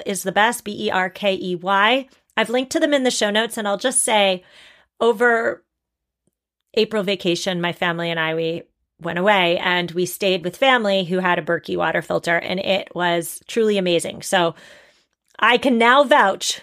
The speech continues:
for Berkey if you're in the market, linked in the show notes. Next up, we're moving on to sunscreen. Wirecutter says in their article that slid into my inbox, and I quote,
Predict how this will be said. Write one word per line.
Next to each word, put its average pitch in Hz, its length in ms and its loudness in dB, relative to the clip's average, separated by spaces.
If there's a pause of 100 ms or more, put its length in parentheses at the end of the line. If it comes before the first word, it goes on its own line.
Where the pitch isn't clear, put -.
for 202 220 0
Berkey 220 560 0 (100)
if 202 160 -6
you're 196 200 0
in 190 240 -6
the 185 60 -6
market, 208 540 -2
linked 185 240 -8
in 190 80 -8
the 180 100 -8
show - 200 -12
notes. - 440 -20 (1080)
Next 214 380 -6
up, 254 300 2
we're 202 140 -4
moving 214 340 -2
on 214 400 0
to 226 340 -6
sunscreen. 254 1400 0 (680)
Wirecutter 262 560 0
says 190 640 -2
in 214 220 -10
their 262 160 -2
article 202 540 -2
that 208 180 -6
slid 330 500 2
into 320 300 -2
my 277 160 2
inbox, 214 640 -4
and 220 160 -4
I 208 100 -2
quote, - 640 -6